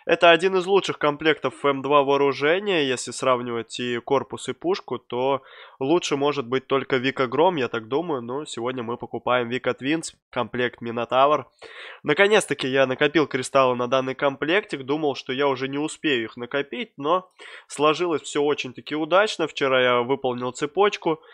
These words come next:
взял контейнеры, ну, вернее, мне выдали контейнеры, и из контейнеров мне выпало, э, три раза по три с половиной тысячи кристаллов, а как раз-таки мне не хватало около десяти тысяч. И сейчас у меня на аккаунте имеется двести три тысячи крист-, э, двести пять тысяч кристаллов, двести три тысячи стоит у нас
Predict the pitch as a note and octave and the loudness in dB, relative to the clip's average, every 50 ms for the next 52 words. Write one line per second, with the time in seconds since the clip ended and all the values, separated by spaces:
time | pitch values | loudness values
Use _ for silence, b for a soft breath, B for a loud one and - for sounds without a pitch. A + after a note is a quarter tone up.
0 | B B B B A#2+ B2 A#2+ D3 D3+ C#3+ C3+ - - C#3+ C#3 C#3 C3+ - E3+ F#3 | B B B B -10 -2 4 6 6 6 6 4 2 2 2 2 2 2 4 4
1 | G3+ G#3 G3+ G3+ F#3 F3+ F3+ F3 E3 - _ _ b b b b b - F#3 F3 | 4 4 4 2 2 2 2 0 0 -4 _ _ b b b b b 0 2 4
2 | D#3 C#3+ C#3 C3+ B2 B2 C3 C3 C3 C3+ B2 B2+ A#2+ B2 - C#3+ C#3+ - G3 G#3+ | 4 4 2 0 -2 0 0 0 2 0 0 -2 -2 -2 -2 -2 0 0 0 0
3 | G#3+ G#3 F3+ D3+ D3+ F3 F#3+ - - C3+ B2 - D3+ D#3 E3 C#3 B2 A#2 - C3 | 0 0 0 0 0 -2 -2 0 0 0 2 2 0 2 2 0 0 0 -2 -2
4 | C3+ C3+ C3 D3+ C#3+ - C3+ B2 A#2+ A2+ - _ B B B B B B B B | -2 0 0 0 0 2 2 2 2 0 -2 _ B B B B B B B B
5 | B - C#3+ B2+ B2 B2 A#2+ A#2 - _ - D#3 D#3 E3 D#3 C#3+ D3 D#3 E3+ D#3+ | B -2 0 2 2 2 0 -2 -4 _ -2 0 2 4 6 8 8 8 8 8
6 | D#3+ D3+ - B2+ B2+ - D3 D3+ - - D3 C#3 C#3 C3 - C3+ B2+ - C3+ - | 4 2 2 0 0 0 -2 -4 -2 0 0 0 0 0 -2 -4 -6 -6 -6 -6
7 | C3+ C3 - - E3 F#3+ G#3 G#3+ F#3+ - - - - B2+ C3+ C#3 - - A2+ - | -6 -2 2 4 6 6 6 4 2 0 -4 -2 2 4 4 4 2 -2 -2 0
8 | C#3 C#3+ - - - - A#2 A2+ A#2+ C3 B2+ A#2+ - A#2+ A#2 - C3 C#3 C#3 C3 | 0 0 0 -4 -10 -10 -8 -6 -6 -8 -6 -6 -6 -6 -2 0 2 2 2 2
9 | B2+ B2+ - C3 B2+ A#2+ A#2 A#2+ - - - D3 C3 - B2+ A#2 - - - - | 0 -2 -4 -6 -6 -6 -6 -10 -12 -10 -8 -8 -8 -6 -8 -10 -8 -10 -12 -14
10 | _ _ B B B B B B B B B B - - E3 F3+ G#3 A3 G#3+ G#3 | _ _ B B B B B B B B B B -2 0 0 2 2 2 2 0
11 | G3+ F3+ - - - - F3+ F3 F3 - D3+ D3 D3 C#3+ C#3+ C#3 C3+ - C#3+ C3+ | 0 -2 -4 -6 -2 0 0 0 0 0 -4 -2 -2 0 0 0 0 2 0 0
12 | B2+ B2 - B2+ B2+ C3+ C3+ B2+ B2 - - B2 A2+ B2 C3+ C#3+ C3+ - C3+ B2+ | 0 -2 -6 -8 -8 -6 -6 -8 -8 -8 -10 -10 -8 -6 -8 -8 -8 -8 -10 -8
13 | - C#3+ C#3+ - D3+ D3 - - - - D#3 D#3+ D#3 D3+ - - - - B2+ D#3+ | -6 -6 -6 -4 -6 -6 -6 -6 -6 -6 -4 -4 -4 -4 -8 -12 -10 -4 0 0
14 | D#3 D3+ C#3 C3 D#3 E3 - - D3 - D3+ - C#3+ C#3 - C#3 - - - D#3 | 2 2 0 0 -2 -4 -4 -4 -2 -2 0 0 -2 -2 -4 -6 -10 -8 -10 -12
15 | D#3 - - G3 A3+ A3+ G#3+ E3+ B2+ A#2+ B2 C3+ C3 - - B2+ - C3+ C3+ C3 | -8 -4 -2 0 0 2 0 -2 -2 -4 -4 -4 -4 -6 -10 -10 -8 -6 -6 -6
16 | - C3+ B2 - B2 A#2 - - C#3 B2+ B2 - B2 A#2+ A#2+ A#2 - | -6 -6 -6 -6 -8 -8 -6 -4 -4 -4 -4 -4 -6 -8 -8 -8 -10